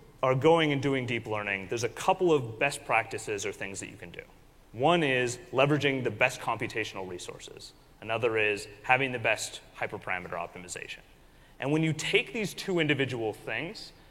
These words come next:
and put them together, it's not an additive improvement, but it's a multiplicative improvement. So in this example, we took, uh, an A W S instance with a C P U, and it was using random search, which is the best of the three standard techniques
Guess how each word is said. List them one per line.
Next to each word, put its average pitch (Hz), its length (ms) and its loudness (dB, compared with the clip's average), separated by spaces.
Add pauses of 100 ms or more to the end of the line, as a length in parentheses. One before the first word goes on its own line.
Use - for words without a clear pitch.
(340)
and 123 160 -4
put - 180 -2
them 185 120 2
together, 120 500 2 (340)
it's - 180 -4
not 175 240 2
an 135 140 2 (180)
additive 160 460 4
improvement, 196 540 -4 (300)
but 151 120 2
it's 139 140 -2
a 123 40 -4
multiplicative 117 880 -4
improvement. - 560 -16 (840)
So 131 400 2
in 175 100 0
this 226 180 0
example, 139 540 2
we 120 140 -2
took, - 340 0 (420)
uh, 90 180 0 (140)
an 98 160 -12
A 139 120 0
W 180 280 6
S 160 160 2
instance 131 580 -4 (140)
with 113 160 -12
a - 40 -12
C - 260 -4
P 180 140 -4
U, 113 340 -2 (220)
and 110 80 -10
it 110 40 -6
was 107 140 -2
using 113 300 -6
random 120 340 2
search, - 400 -10
which 101 160 -14
is 95 60 -14
the 98 80 -10
best 113 280 -4
of 113 80 -14
the 120 60 -8
three 113 280 -6
standard 107 420 -8
techniques 104 580 -10